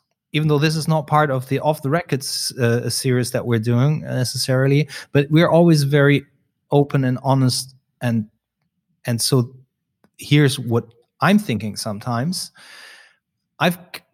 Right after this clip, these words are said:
I've gone through a very hard, harsh crisis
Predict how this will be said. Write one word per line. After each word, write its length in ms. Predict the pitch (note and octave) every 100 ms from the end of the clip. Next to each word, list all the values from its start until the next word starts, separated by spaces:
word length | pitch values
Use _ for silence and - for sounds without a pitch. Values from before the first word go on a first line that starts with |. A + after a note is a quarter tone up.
| -
I've 180 | D#3 D3+
gone 220 | D#3 D#3
through 240 | D3+ D3 C3
a 40 |
very 380 | A#2 B2+ B2 A#2 -
hard, 320 | - B2 A#2
harsh 360 | - C3+ B2
crisis 720 | - B2 A#2+ - A#2 A#2 -